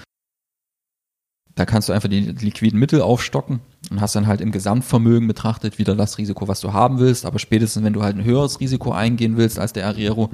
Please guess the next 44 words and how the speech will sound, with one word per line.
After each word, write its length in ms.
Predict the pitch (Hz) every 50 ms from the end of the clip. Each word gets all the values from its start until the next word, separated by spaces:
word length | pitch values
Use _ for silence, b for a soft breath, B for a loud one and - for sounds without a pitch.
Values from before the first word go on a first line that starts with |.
| B B B _ _ _ b b b b b
wird's 240 | - 113 110 - -
wieder 160 | 113 92 95
schwierig, 540 | - - - 120 139 143 135 131 120 - -
weil 140 | 101 104
dann 180 | 101 104 107 110
musst 180 | 110 104 - -
du 100 | 101 -
anfangen, 540 | - 98 107 104 - - 104 107 107 104 - -
Aktienfonds 640 | 110 120 - - 147 135 - 143 135 135 - -
zu 80 | - 120
kaufen. 340 | - - 123 127 123 -
Dann 80 | 107 107
stellt 200 | - - 107 104
sich 60 | -
wieder 120 | 117 107 104
die 80 | 104
Frage, 320 | - - 90 98 104 98 92
welche. 420 | 92 104 110 110 - - 98 95 - B B B B B B B
Und 140 | B 101 98
wenn 80 | 101
du 80 | 104 92
an 100 | 92 101
dem 160 | 101 104 104
Punkt 240 | - - 101 92 -
angekommen 420 | - 107 123 120 - 131 123 117
bist, 160 | 117 110 - -
welche 380 | 98 95 - 104 - - -
Aktienfonds 640 | 113 123 - - - 127 120 - 131 120 127 131 -
oder 120 | 107 -
E 120 | - 107
T 100 | - 120
Fs 240 | - 95 110 - -
kaufe 280 | - - 104 107 107 107
ich 100 | - -
jetzt, 160 | 104 - -
kannst 180 | 101 101 - -
du 40 |
dir 40 | 98
auch 60 | 98
gleich 320 | - - - 98 107 - -
ein 80 | 107
eigenes 320 | - 85 95 - - 101 -
Portfolio 420 | - - - - - 104 104 95
bauen. 320 | 98 - 90 87 98 101